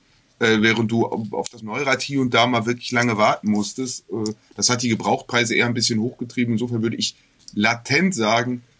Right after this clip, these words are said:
die Gebrauchtpreise werden in den nächsten Jahren eher sich moderater entwickeln, weil diese Lieferzeiten sich verkürzen, äh, und damit die Attraktivität von Gebrauchträdern vermeintlich sinkt, ähm,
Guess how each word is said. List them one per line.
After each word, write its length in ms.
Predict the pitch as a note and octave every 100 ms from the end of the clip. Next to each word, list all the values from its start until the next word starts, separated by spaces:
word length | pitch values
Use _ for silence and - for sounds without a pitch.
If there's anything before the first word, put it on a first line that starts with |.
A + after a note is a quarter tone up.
| _ _
die 80 | A#2
Gebrauchtpreise 760 | A#2 G#2 C#3+ - - B2+ A#2
werden 220 | G#2+ A#2 A#2
in 80 |
den 120 | A2 G#2+
nächsten 280 | A2 -
Jahren 240 | G#2 G#2 G#2+
eher 200 | G#2 G#2 G#2 - - A1+ B1 C#2 E2
sich 240 | A2 A2
moderater 560 | A#2+ A2 G#2 G2 B2 A#2
entwickeln, 580 | D2+ F#2 F#2+ G2 E2 - -
weil 200 | G2 G2
diese 140 | G#2+ G2+
Lieferzeiten 760 | A#2 A#2+ G2+ - G2+ G2+ G2+ - _ _ _ _ _ _ _ _ _ _ _ _ - -
sich 180 | - -
verkürzen, 680 | - F#2+ B2 C#3 - B2+ A#2+ - - - _
äh, 40 | G#2+
und 420 | G#2 G#2 - G2+
damit 280 | G2+ A2+ G#2
die 100 | F2+
Attraktivität 720 | G#2 G#2+ G2 G#2 G2+ A#2 A#2
von 160 | A2 G2+
Gebrauchträdern 880 | F#2+ F#2+ A2 A2 - G#2 G2 G2 G2 _ _ _ _ _ _ -
vermeintlich 640 | F2 E2+ F2+ G#2 G2+ -
sinkt, 460 | G2 B2 A#2 - - _ _ _ _ _ G#2+
ähm, 460 | G#2+ G#2+ G#2 G2+